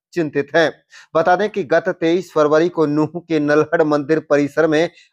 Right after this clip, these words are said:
अचानक तेंदुआ दिखने से हड़कंप मच गया था। तेंदुआ करीब बीस मिनट तक मंदिर परिसर के समीप एक चट्टान पर बैठ रहा। उस दौरान स्थानीय लोगों ने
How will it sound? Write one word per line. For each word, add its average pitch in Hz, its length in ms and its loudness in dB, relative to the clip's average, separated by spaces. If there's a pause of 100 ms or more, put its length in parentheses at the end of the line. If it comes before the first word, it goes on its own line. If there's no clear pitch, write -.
अचानक 175 380 0
तेंदुआ 160 500 2
दिखने 147 400 -4
से 156 200 -2
हड़कंप 151 440 0
मच 143 260 -2
गया 151 180 4
था। 151 380 0 (240)
तेंदुआ 170 420 2
करीब 170 440 -2
बीस 160 300 -8
मिनट 156 240 -2
तक 160 280 0
मंदिर 151 440 -2
परिसर 147 460 -4
के 165 340 -2 (300)
समीप 175 560 -2
एक 151 200 -2
चट्टान 160 540 -2
पर 147 120 2
बैठ 147 240 2
रहा। 147 520 2 (300)
उस 160 160 -2
दौरान 180 540 2
स्थानीय 170 600 -2
लोगों 147 280 0
ने 165 220 -2